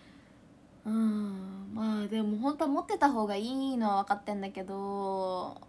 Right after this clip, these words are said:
まあ取る予定もございませんので、多分取らないかなと思います。<laughs> そう。めんどくさいし、まあやっぱり高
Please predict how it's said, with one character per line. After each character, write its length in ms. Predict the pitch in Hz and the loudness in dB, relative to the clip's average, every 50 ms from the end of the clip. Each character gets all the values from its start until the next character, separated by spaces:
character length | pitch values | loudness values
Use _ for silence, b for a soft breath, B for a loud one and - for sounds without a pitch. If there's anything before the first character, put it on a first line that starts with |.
| - - - | -20 -14 -8
ま 200 | - 226 254 262 | -4 -2 0 0
あ 60 | 240 | -2
取 200 | 226 - 208 208 | -2 -2 -2 -2
る 60 | 220 | 0
予 100 | 233 240 | -2 -2
定 200 | 226 - 247 240 | -4 -4 -2 -2
も 140 | 240 240 233 | 0 0 0
ご 120 | 214 208 208 | -2 -2 -2
ざ 160 | 208 214 214 | 0 0 0
い 40 | 214 | 0
ま 140 | 208 214 | -2 -4
せ 160 | 220 - 220 214 | -4 -4 -2 -2
ん 100 | 208 196 | -2 -4
の 120 | 190 185 | -4 -6
で、 480 | 180 180 180 185 185 180 180 185 185 185 - | -8 -8 -6 -6 -6 -6 -8 -8 -10 -12 -10
多 120 | - 254 240 | -10 -8 -4
分 140 | 247 220 208 | -4 -4 -4
取 140 | - 196 202 | -2 -4 -4
ら 60 | 202 | -4
な 120 | 202 196 | -4 -6
い 80 | 190 185 | -6 -6
か 120 | - 180 | -8 -8
な 240 | 185 185 185 185 185 | -8 -8 -8 -10 -10
と 120 | - - | -12 -12
思 160 | 180 180 180 180 | -12 -12 -12 -12
い 60 | 175 | -12
ま 220 | 175 175 185 196 | -12 -14 -14 -14
す。 320 | - - - - - - - - B B B B B B - - - | -16 -18 -20 -20 -20 -20 -20 -20 B B B B B B -20 -6 0
<laughs> 1600 | 285 392 359 - - - 269 - - - - - - - - - - - - - - - - - - - - - - - - - | 2 4 4 6 6 8 6 6 6 2 -2 -4 -6 -10 -16 -16 -16 -16 -14 -12 -10 -8 -8 -8 -8 -8 -10 -10 -12 -14 -16 -8
そ 500 | - - 320 320 311 294 262 226 202 196 | 4 6 8 10 12 12 12 10 8 4
う。 40 | - - - - - - - - - - - - - - - - - - | -2 -6 -16 -20 -20 -20 -20 -20 -20 -20 -20 -20 -20 -20 -20 -20 -10 -2
め 200 | - 240 247 254 | 0 2 2 2
ん 80 | 254 254 | 2 0
ど 140 | 262 262 | 0 -2
く 60 | 254 262 | -2 -4
さ 480 | - - 269 262 262 262 254 254 254 | 2 6 8 8 8 8 8 6 6
い 160 | 247 240 240 | 4 2 -2
し、 560 | 226 220 - 220 220 220 220 220 220 220 220 220 | -4 -4 -4 -4 -2 0 0 0 0 0 2 2
ま 140 | 220 233 | 4 4
あ 20 | 233 | 4
や 40 | 233 | 4
っ 60 | 233 | 2
ぱ 100 | - 294 | 2 0
り 60 | 294 | 0
高 200 | - 330 339 349 | 2 0 0 0